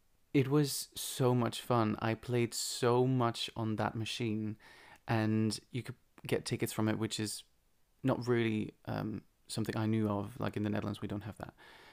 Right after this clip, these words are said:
Um, and I spent so many hours there. Bless my boyfriend. And it was just amazing. And I had so much time. And I felt like a kid. I felt like a kid just enjoying themselves for what they need, because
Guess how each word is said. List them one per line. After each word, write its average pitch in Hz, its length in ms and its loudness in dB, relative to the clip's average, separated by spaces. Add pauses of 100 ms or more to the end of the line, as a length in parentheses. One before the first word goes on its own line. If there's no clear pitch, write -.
(340)
Um, 110 340 -4 (400)
and 123 120 0
I 127 80 2
spent 123 260 0
so - 260 2
many 117 220 2
hours 110 340 0
there. 104 400 -4 (380)
Bless 117 220 -4
my 117 80 0
boyfriend. 104 480 -4 (520)
And 120 380 8 (220)
it 135 80 8
was 127 180 6
just 127 300 0
amazing. 113 540 4
And 107 100 2
I 117 40 2
had 113 140 0
so - 240 4
much 120 220 4
time. 117 180 4
And 107 100 2
I 110 60 4
felt 165 320 4
like 170 160 2
a 113 60 -8
kid. 101 420 0
I 113 140 0
felt 139 260 6
like 131 320 0 (720)
a 127 60 4
kid 127 580 4
just 123 320 0
enjoying 120 480 4
themselves 107 920 0 (160)
for 107 560 6
what 110 300 2
they 110 160 4
need, 107 400 2
because 107 580 2